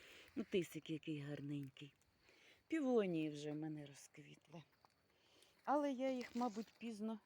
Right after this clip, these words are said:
підживила, тому що голівки маленькі. Але знову ж таки я не переймаюся, <laughs> тому що не будуть завалюватися. Він буде тримати свої голівки. Цей вже розпустився, це винний такий.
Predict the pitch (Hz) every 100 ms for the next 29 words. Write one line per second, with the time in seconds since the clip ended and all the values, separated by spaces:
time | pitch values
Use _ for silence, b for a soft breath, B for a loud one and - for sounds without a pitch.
0 | _ 208 185 202 226 180 175 175 180 185
1 | 196 196 - - 185 _ B B B -
2 | 220 247 269 - 226 208 185 170 165 165
3 | - 175 B B B - 196 190 175 180
4 | 269 294 311 - 311 285 226 214 214 -
5 | 196 180 170 151 143 147 - - 247 -
6 | 180 208 226 - 240 254 B B B B
7 | B 403 453 427 349 247 202 180 170 170
8 | 165 170 165 - 165 160 _ _ 311 349
9 | 226 214 208 - 160 160 - 160 - 156
10 | 160 151 156 156 - 156 - _ b b
11 | b b b b b _ - 254 180 180
12 | 165 - 160 - 151 156 - 170 156 -
13 | - 143 143 180 147 139 127 135 - 131
14 | 123